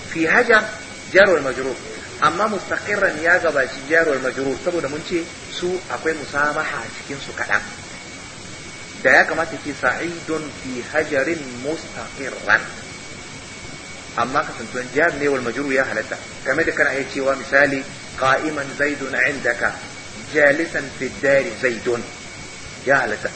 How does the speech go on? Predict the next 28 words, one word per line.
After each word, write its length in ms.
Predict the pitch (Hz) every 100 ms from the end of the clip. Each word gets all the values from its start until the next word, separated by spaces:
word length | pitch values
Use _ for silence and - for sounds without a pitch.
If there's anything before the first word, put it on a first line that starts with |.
| - - - - - -
Amma 440 | 165 160 151 170 185
ba 120 | 151
za 120 | 156
ka 120 | 156
iya 100 | 143
cewa, 320 | 139 143 131 123 - - - 139
"Mujarradatan 1120 | 147 143 147 135 127 151 156 139 - 170 151 117
tilka 280 | 151 147 -
hindun" 280 | 113 120 113 95
ba. 80 | - - - - - - - - - - - - - - - -
Ba 80 | 220
za 100 | 156
ka 80 | 143
iya 80 |
cewa 140 | 135 120
ba, 120 | 104 - - -
"Rakiban 800 | - 147 165 165 - 196 175 156 143
ka 120 | 156 147 165
anna 360 | 175 170 143 127
zaidan 480 | 160 170 156 143
akhuka." 560 | 135 120 - 135 117 110 - -
Ba 60 |
za 120 | 135 180
ka 60 |
iya 80 | 151
faɗin 180 | 104 113
haka 140 | 110
ba. 80 | 95